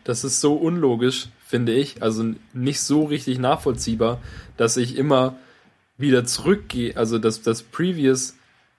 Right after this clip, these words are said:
z-, zurück ist, wo ich herkomme oder so, das ist irgendwie komisch. Ich hätte es lieber andersrum, dass, ähm, das Previous ein,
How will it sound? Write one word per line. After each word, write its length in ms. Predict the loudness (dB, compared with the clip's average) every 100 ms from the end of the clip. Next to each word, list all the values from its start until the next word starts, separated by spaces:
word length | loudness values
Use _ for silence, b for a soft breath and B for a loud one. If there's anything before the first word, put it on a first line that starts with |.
| b _ -20 -20
z-, 200 | -16 -16 -16 -18 -12
zurück 400 | -4 2 2 2
ist, 340 | 0 0 -4 -2
wo 120 | 0
ich 140 | 2 4
herkomme 600 | 2 4 0 2 2 0
oder 240 | 0 2 2
so, 180 | 0
das 160 | 0 -2
ist 60 | -2
irgendwie 220 | -2 -4
komisch. 420 | -2 0 -2 -4
Ich 140 | -6 -2
hätte 180 | 2 2
es 260 | 0 -8 -4
lieber 280 | -2 0
andersrum, 520 | 0 0 0 0 0 0 b b b b b -2
dass, 380 | 0 0 -2 -6
ähm, 420 | 0 0 0 -4 -8 _ _ -6
das 160 | -6
Previous 600 | -6 0 2 2 2 0
ein, 400 | 0 0 0 -4